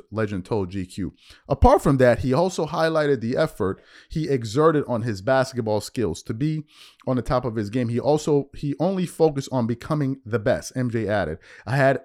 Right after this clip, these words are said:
absolute tunnel vision. Everything was channeled towards that. So I thought it was kind of unfair that people asked me to do something that I wasn't accustomed to doing just because of my profession." Jordan had no problem engaging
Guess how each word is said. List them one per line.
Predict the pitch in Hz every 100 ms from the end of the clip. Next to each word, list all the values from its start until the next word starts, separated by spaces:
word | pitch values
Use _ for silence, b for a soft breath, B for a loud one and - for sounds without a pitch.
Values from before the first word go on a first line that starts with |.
| -
absolute | 170 180 - 170 160
tunnel | - 147 123
vision. | 135 117 120
Everything | 151 143 127 123
was | 104
channeled | - 131 113 104
towards | 107 104 107 - b b b
that. | 101 120 104 - -
So | - 139 117
I | 123
thought | 110 - 185 151 -
it | 117
was | 110
kind | - 147 123
of | 107
unfair | 117 - - 190 131 104 B B B
that | - 123
people | 151 123 135
asked | 156 151 -
me | 131 117
to | -
do | 98 139 277
something | - - 107 - 120
that | 110 110
I | 110
wasn't | 104 120 127 - -
accustomed | - - - 180 - 135 -
to | -
doing | 98 202 240 175 117 110 b b b
just | 113 156 -
because | 156 135 151 123
of | 120
my | 107 104
profession." | - 117 190 151 98 175
Jordan | 170 170 135
had | 135 104
no | 113 226
problem | 233 185 156 143
engaging | 120 110 156 117 92 98